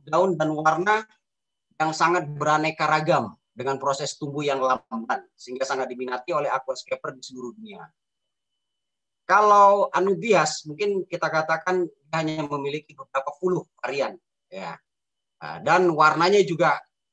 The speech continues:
nggak bervariasi, eh, dominan hijau. Kalaupun ada kelainan gen, dia varigata atau sedikit kekuningan, golden biasanya.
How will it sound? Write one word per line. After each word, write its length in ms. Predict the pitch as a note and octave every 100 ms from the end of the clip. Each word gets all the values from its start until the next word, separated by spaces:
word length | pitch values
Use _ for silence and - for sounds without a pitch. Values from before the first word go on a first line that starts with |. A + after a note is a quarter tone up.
| _
nggak 180 | C3 C#3
bervariasi, 600 | D3 D3+ F3+ A3 A3+ G3+ D#3 D#3+
eh, 360 | - - A#2+
dominan 460 | A#2 D3+ F3 G3 G3+
hijau. 560 | E3+ D#3+ D3+ A2+ - _ _
Kalaupun 360 | B2 C3 C#3+
ada 440 | C3+ C3+ C3+ C3 C3
kelainan 400 | C3 C3 C3 B2+ A#2
gen, 280 | F3+ F3+ E3 -
dia 240 | D3 D3
varigata 720 | C#3+ B2 A#2 A2 - F3+ G#3 - _ _ _ _ _
atau 400 | - - C3+ C3
sedikit 400 | C3 B2+ C#3 -
kekuningan, 640 | - B2+ C3+ C#3 F#3 F#3+
golden 400 | B2 B2 B2 F#3
biasanya. 560 | E3+ C3+ C3+ C3+ F#3 G3